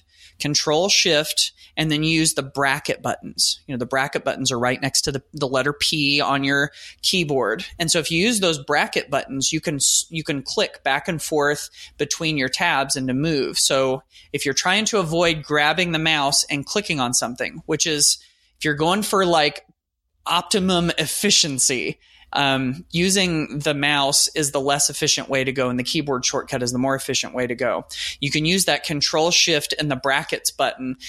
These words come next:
and you can switch back and forth between those tabs pretty easily. So those are, those are some of my favorite things when it comes to managing your tabs.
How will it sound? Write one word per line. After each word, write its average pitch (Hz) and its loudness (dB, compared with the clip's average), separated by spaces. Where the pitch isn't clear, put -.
and 143 0
you 139 0
can 139 -2
switch - 0
back 139 0
and 135 -6
forth 135 -2
between 131 -2
those 117 2
tabs 117 -2
pretty 120 -4
easily. - -4
So - -2
those 208 2
are, 196 0
those 240 2
are 240 2
some 180 2
of 160 0
my 156 2
favorite 139 -2
things 131 -2
when 131 0
it - -4
comes 147 2
to 127 0
managing 131 0
your 104 -6
tabs. - -4